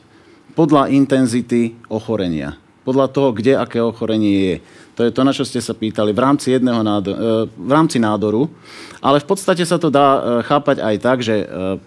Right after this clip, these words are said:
mám niekde nádor a niekde mám len pravdepodobnosť, že sú postihnuté trebárs lymfatické uzliny. A môžem si dovoliť dať inú dávku na nádor a inú dávku na, na tie uzliny. Trebárs menšiu. Chirurgia to nedokáže. Chirurgia proste, keď niečo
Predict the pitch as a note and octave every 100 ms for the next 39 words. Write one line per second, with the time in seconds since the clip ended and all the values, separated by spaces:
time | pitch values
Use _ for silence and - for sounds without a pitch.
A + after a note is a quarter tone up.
0 | - A#2 C3+ A2+ B2 D#3 C#3 B2 G#2+ G#2+
1 | B2 - A#2 C3 C3+ C#3+ C#3+ C#3+ D#3 C#3+
2 | F3 F3+ D#3 C3 B2+ A#2+ G#2+ A#2 A2 F#2+
3 | A#2 A2 A2+ - A#2 - A2 A2 G#2 A2+
4 | A2 B2 A2 G#2 G#2 A2 G#2+ A2+ - G#2+
5 | G2 G2+ G2 E2+ C2 - - - - -
6 | - D3 F#3 E3+ C#3 D3 D3+ C3 G#2 C#3+
7 | - - _ _ - F3+ D#3+ C3+ B2+ A#2+
8 | A2 F#2+ G2 A#2+ C#3 E3 - A2 - -
9 | F#3+ F3 C3+ C3 C3 C3+ A#2+ A2+ G#2+ A#2
10 | A2+ A#2 G2 G#2 G2 F2 D#2 D#2+ - A2
11 | A#2 A#2 G#2+ A2 G2+ - B1+ _ _ _
12 | - - - - - - D#3+ F3 D#3 E3
13 | E3 D3+ D#3 C3 G2+ F#2+ F#2+ D3 D#3 D#3
14 | D#3 D3 D3+ - D3+ C#3 A#2+ C#3 -